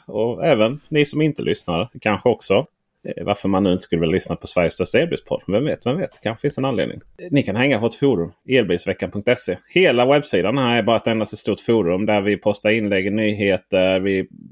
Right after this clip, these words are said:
skriver här våra, så fort vi har poddat, show notes. Men vem som helst kan gå in där och ställa frågor, ställa påstående,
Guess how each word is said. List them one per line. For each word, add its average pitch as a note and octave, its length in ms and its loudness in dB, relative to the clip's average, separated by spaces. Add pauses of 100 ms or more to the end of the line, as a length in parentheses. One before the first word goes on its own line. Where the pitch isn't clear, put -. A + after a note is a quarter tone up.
(140)
skriver F#2+ 580 2
här F#2+ 380 0
våra, F#2+ 540 0 (260)
så - 60 -10
fort F#2 160 -6
vi F#2 40 -2
har F2 60 0
poddat, F2+ 500 2
show F#2+ 300 2
notes. F2+ 500 -2
Men G#2+ 500 -2
vem A#2+ 220 2
som - 160 -6
helst D#3 160 -2
kan D3 100 -6
gå D#3+ 80 -2
in D#3 100 -4
där D3 80 0
och C#3+ 60 -4
ställa D3 240 -2
frågor, C#3+ 680 0 (420)
ställa D3 240 2
påstående, C#3 760 0